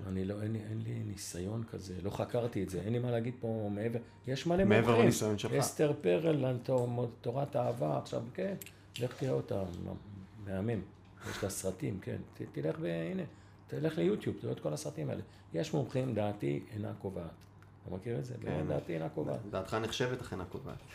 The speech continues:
Speaker 1: בדיוק, כן, מה זה? הצנוע הידוע, אני לא צוחק, לא מכיר, לא יודע, איזה דעה אני אתן? למה
Speaker 2: דעה
Speaker 1: הדעה שלי יותר
Speaker 2: מניסיון.
Speaker 1: טוב? מניסיון זה
Speaker 2: מניסיון
Speaker 1: עובד
Speaker 2: שלך,
Speaker 1: אצלי.
Speaker 2: אצלך,
Speaker 1: זה
Speaker 2: אתה
Speaker 1: לא
Speaker 2: אומר.
Speaker 1: אומר שזה עובד אצל מישהו אחר.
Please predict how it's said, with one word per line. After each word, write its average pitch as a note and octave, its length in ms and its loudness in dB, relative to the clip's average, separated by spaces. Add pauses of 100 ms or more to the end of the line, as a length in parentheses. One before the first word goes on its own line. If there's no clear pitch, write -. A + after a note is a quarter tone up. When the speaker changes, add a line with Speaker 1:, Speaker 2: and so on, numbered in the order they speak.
(240)
Speaker 1:
בדיוק, A2+ 320 4
כן, C4+ 320 0
מה G3+ 160 -2
זה? A#2+ 140 -2
הצנוע C#3 420 0
הידוע, E3 280 2
אני A2+ 80 2
לא C#3 60 4
צוחק, F#3 380 -4
לא D3 120 2
מכיר, C3+ 400 0
לא B2 60 2
יודע, A2 200 0
איזה C3+ 240 -2
דעה F3+ 180 -2
אני F#3 220 -2
אתן? F3+ 140 -2 (400)
למה G#2 100 2
Speaker 2:
דעה - 80 4
Speaker 1:
הדעה C#3 180 8
שלי D3+ 140 4
יותר A2+ 100 8
Speaker 2:
מניסיון. D#3 180 6
Speaker 1:
טוב? E2+ 120 2 (280)
מניסיון A#2 420 4
זה - 60 6
Speaker 2:
מניסיון B2+ 200 8
Speaker 1:
עובד E3+ 140 10
Speaker 2:
שלך, F3 120 8
Speaker 1:
אצלי. F3+ 440 4
Speaker 2:
אצלך, - 380 -4
Speaker 1:
זה A#2 80 6
Speaker 2:
אתה A#2+ 80 6
Speaker 1:
לא D#3+ 60 6
Speaker 2:
אומר. F3+ 140 10
Speaker 1:
אומר F#3 100 2
שזה D#3 240 2
עובד D#3+ 160 6
אצל E3 200 0
מישהו E3+ 280 -2
אחר. G#3+ 280 -6